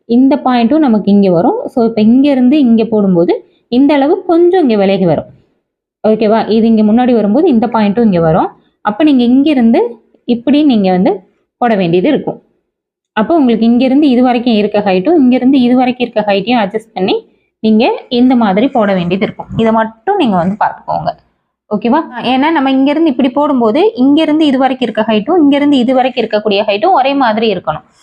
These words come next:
அப்ப நீங்க இந்த பாயிண்ட் அப்படியே வச்சுட்டு இங்க இருந்து இந்த ஹைட்டையும் இங்க இருந்து இந்த ஹைட்டையும் கரெக்ட் பண்ணிட்டு இந்த பாயிண்ட்ல இருந்து இங்க ரவுண்ட் எடுக்கும்போது அங்க இருந்து இந்த ஷேப் வந்து நீங்க எடுத்துக்கோங்க. ஓகேவா? இப்போ உங்களுக்கு இந்த பஸ்ட்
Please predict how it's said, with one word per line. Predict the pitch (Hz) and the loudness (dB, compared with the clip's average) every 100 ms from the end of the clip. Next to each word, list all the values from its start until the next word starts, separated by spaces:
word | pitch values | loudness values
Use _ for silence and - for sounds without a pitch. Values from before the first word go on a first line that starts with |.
| _ | _
அப்ப | 220 302 | -4 0
நீங்க | 285 233 | 0 2
இந்த | 220 247 | 0 0
பாயிண்ட் | 277 269 349 | -2 -2 -2
அப்படியே | 285 196 233 254 | -2 -2 -2 0
வச்சுட்டு | 247 185 - 185 233 539 | 0 -2 -6 -2 -2 -2
இங்க | 226 240 | 0 0
இருந்து | 277 302 | 2 0
இந்த | 277 247 254 | 2 2 0
ஹைட்டையும் | 247 233 214 285 440 | 0 -2 0 0 2
இங்க | 269 | 2
இருந்து | 269 277 | 0 0
இந்த | 240 233 | 0 0
ஹைட்டையும் | 247 240 240 302 208 | 0 -2 -2 -4 -4
கரெக்ட் | 202 - | -4 -6
பண்ணிட்டு | 214 180 180 480 508 _ _ - | -4 -2 -2 -4 -6 _ _ -2
இந்த | 247 262 277 | 0 2 0
பாயிண்ட்ல | 220 - 269 302 302 | -2 -2 -2 0 0
இருந்து | 262 285 415 | 0 0 0
இங்க | 285 | 0
ரவுண்ட் | 233 240 269 226 | 0 0 0 0
எடுக்கும்போது | 226 214 196 294 453 - _ _ | 0 0 2 0 -2 -6 _ _
அங்க | 214 240 254 | -2 0 0
இருந்து | 214 247 | 0 0
இந்த | 370 226 214 | 0 0 0
ஷேப் | 233 226 | -2 -4
வந்து | 208 185 294 | -2 -2 0
நீங்க | 277 214 | 0 0
எடுத்துக்கோங்க. | 240 165 160 160 160 151 | -2 -4 -6 -6 -4 -4
ஓகேவா? | 190 180 180 254 254 | -4 -4 -2 -4 -6
இப்போ | 277 277 359 | -10 -4 -2
உங்களுக்கு | 277 233 220 | 0 -2 0
இந்த | 226 | 0
பஸ்ட் | 214 226 - | 0 -2 -2